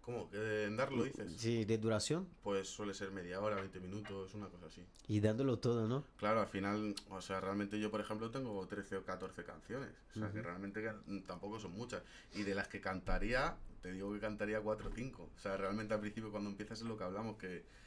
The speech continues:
Speaker 1: vas subiendo niveles y dices, "No puedo cantar una canción que saque en dos mil veinte". ¿Sabes lo que te quiero decir? Aunque por
Speaker 2: Sí.
Speaker 1: más que te guste, no puedes cantarla. O la de mi abuela, no puedo cantarla en un sitio así, vas a
Speaker 2: Ah, entiendo,
Speaker 1: entris-,
Speaker 2: entiendo, entiendo.
Speaker 1: entristecer a la gente, ¿no? Tienes
Speaker 2: Sí,
Speaker 1: que
Speaker 2: sí,
Speaker 1: cantar
Speaker 2: sí.
Speaker 1: algo más animado, algo que la gente
Speaker 2: Sí.
Speaker 1: baile, que cante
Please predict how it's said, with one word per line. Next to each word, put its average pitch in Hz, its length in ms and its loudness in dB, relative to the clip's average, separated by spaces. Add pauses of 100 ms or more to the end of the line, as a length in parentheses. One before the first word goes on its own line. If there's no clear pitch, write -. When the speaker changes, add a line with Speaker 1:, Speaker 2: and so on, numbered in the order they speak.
(400)
Speaker 1:
vas 95 140 -2
subiendo 101 320 -2
niveles 110 460 0
y 101 80 -6
dices, 92 160 -8
"No 90 100 -6
puedo 95 180 -4
cantar 95 280 -4
una 87 100 -8
canción 85 340 -8
que 98 80 -10
saque 87 280 -6
en 85 80 -4
dos 80 100 -8
mil 80 140 -4
veinte". 87 340 -2 (260)
¿Sabes 92 200 -8
lo 98 60 -8
que 92 40 -10
te 85 80 -10
quiero 85 120 -10
decir? 104 140 -6
Aunque 95 200 -4
por 92 120 -2
Speaker 2:
Sí. 120 60 6
Speaker 1:
más 120 100 6
que 107 60 0
te - 80 -2
guste, 101 300 -2
no 95 140 -2
puedes 95 240 0
cantarla. 92 340 -6 (320)
O 98 100 0
la 98 140 2
de 95 100 0
mi 87 60 -2
abuela, 98 340 2
no 87 100 -4
puedo 95 180 0
cantarla 87 340 -4
en 90 60 -6
un 95 100 -6
sitio 90 240 -6
así, 104 180 -4
vas 101 200 -2
a 123 380 8
Speaker 2:
Ah, 135 60 6
entiendo, 131 380 4
Speaker 1:
entris-, 120 100 8
Speaker 2:
entiendo, 131 320 4
entiendo. 117 300 8
Speaker 1:
entristecer 113 720 6
a 104 40 6
la 101 100 4
gente, 151 280 0
¿no? 120 140 -2
Tienes - 120 2
Speaker 2:
Sí, 139 60 8
Speaker 1:
que 127 60 6
Speaker 2:
sí, 131 60 6
Speaker 1:
cantar 113 180 6
Speaker 2:
sí. - 20 6
Speaker 1:
algo 110 140 2
más 107 160 0
animado, 110 420 -2
algo 113 200 -2
que 113 60 -4
la 107 80 0
gente 104 260 -2
Speaker 2:
Sí. 127 40 6
Speaker 1:
baile, 120 260 6
que 107 120 -2
cante 117 340 -4